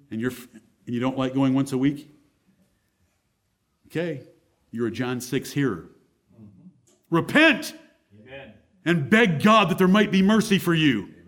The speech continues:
Speaker 1: Repent. Saul of Tarsus on the road to Damascus, "Lord, what wilt thou have me to do?" And then he did it the rest of his life. He just didn't say it once.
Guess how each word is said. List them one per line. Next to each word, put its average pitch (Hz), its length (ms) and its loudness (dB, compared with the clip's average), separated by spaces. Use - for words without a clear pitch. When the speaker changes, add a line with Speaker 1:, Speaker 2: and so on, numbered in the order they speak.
Speaker 1:
Repent. 196 680 2
Saul 160 460 2
of 120 100 -4
Tarsus 170 420 0
on 165 60 2
the 165 80 2
road 170 200 4
to 165 60 2
Damascus, 180 460 0
"Lord, 202 280 6
what 196 160 2
wilt 208 160 4
thou 202 140 4
have 190 200 2
me 202 60 4
to 190 100 2
do?" 208 180 2
And 202 80 4
then 208 60 4
he 208 80 4
did 208 160 2
it 294 100 -2
the 180 80 0
rest 160 220 0
of 165 60 -2
his 139 120 -4
life. 135 380 -4
He 175 120 2
just 214 140 4
didn't 202 180 0
say 254 240 0
it 156 100 0
once. 160 400 0